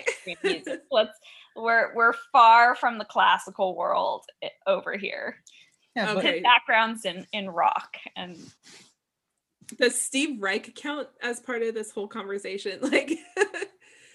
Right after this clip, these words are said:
Speaker 3: just because of, like, the crazy shit that <laughs> happens in his music that is, like, really more what feels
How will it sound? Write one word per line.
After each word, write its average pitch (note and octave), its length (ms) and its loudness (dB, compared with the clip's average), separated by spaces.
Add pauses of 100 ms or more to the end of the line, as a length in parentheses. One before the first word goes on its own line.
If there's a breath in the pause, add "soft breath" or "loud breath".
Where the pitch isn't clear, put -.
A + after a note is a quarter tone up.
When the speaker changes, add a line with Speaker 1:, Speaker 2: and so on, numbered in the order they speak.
(260 soft breath)
Speaker 3:
just B3 220 -6
because A#3+ 300 -2
of, A3 120 -2
like, G#3+ 240 -4
the G#3+ 100 0
crazy G#3 540 2
shit G3+ 300 -4
that B3 140 2
<laughs> A#3+ 140 0
happens C#4 340 2
in C4 140 4
his A#3+ 240 0
music G3+ 460 -2
that F3+ 160 -2
is, E3+ 120 -4
like, F3 140 -6
really E3+ 640 -2
more F#3+ 520 -6 (560 soft breath)
what G3+ 260 -8
feels B3 500 0